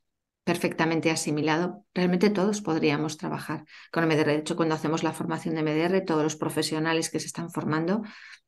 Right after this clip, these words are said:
trabajan allí su historia y no tienen por qué tener un diagnóstico, pero siempre hay alguna experiencia que se nos ha atascado un poquito más, ¿no? Entonces, en ese sentido, se puede trabajar con todo el mundo. En algunos casos es más sencillo, en otros casos lleva más tiempo,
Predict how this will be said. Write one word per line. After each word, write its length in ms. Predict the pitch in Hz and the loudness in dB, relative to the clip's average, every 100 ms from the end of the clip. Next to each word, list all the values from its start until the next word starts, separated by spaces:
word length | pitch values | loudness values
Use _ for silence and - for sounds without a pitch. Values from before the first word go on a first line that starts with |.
| _ | _
trabajan 520 | - 160 175 170 185 | 2 6 6 4 2
allí 260 | 151 175 247 | 2 4 4
su 200 | - 151 | 4 2
historia 380 | 143 - 240 160 | 2 6 6 8
y 60 | |
no 120 | 156 170 | 6 4
tienen 220 | 196 190 | 4 4
por 100 | 175 | 2
qué 100 | 180 | 0
tener 260 | 170 170 | 0 -2
un 100 | 165 | 2
diagnóstico, 680 | 165 151 175 233 233 - - | 2 4 8 6 6 0 -4
pero 320 | - 175 208 - _ _ _ | 0 0 0 -4 _ _ _
siempre 480 | - 196 185 214 196 | 0 4 6 8 8
hay 140 | 170 | 8
alguna 340 | 165 160 160 156 | 6 4 2 0
experiencia 580 | 156 156 151 156 156 156 | -2 2 4 4 0 -4
que 240 | 160 - - | -4 -6 -8
se 160 | - | -2
nos 180 | - 175 | 0 0
ha 40 | |
atascado 520 | 180 180 - 170 214 - | 0 0 0 0 0 0
un 80 | 180 | 0
poquito 400 | 180 180 175 151 | 2 0 -2 -4
más, 320 | 151 - - | -4 -6 -6
¿no? 140 | 208 208 - - - - | -6 -8 -14 -16 -16 -6
Entonces, 320 | - 196 208 | 4 4 6
en 100 | 190 | 6
ese 180 | 196 247 | 6 6
sentido, 400 | 240 214 214 233 | 6 6 6 6
se 120 | 233 | 4
puede 200 | - 170 | 2 0
trabajar 380 | 175 160 170 175 | 0 -2 -2 -2
con 180 | 175 175 | -2 0
todo 180 | 175 151 | 0 2
el 80 | |
mundo. 300 | 151 160 143 - - - _ _ _ - | 0 0 -2 -6 -16 -18 _ _ _ 2
En 160 | 196 | 6
algunos 340 | 196 208 254 269 | 8 10 10 8
casos 320 | 277 277 254 | 2 2 2
es 120 | 233 | 4
más 280 | 214 208 208 | 4 4 0
sencillo, 600 | 170 156 - 247 220 220 | -2 -2 4 6 6 4
en 120 | 180 | 0
otros 220 | 190 208 | 0 -2
casos 280 | 208 196 185 | -2 -2 0
lleva 200 | 185 180 | 2 4
más 260 | 175 170 - | 4 2 4
tiempo, 580 | 220 226 208 190 196 | 8 8 8 4 2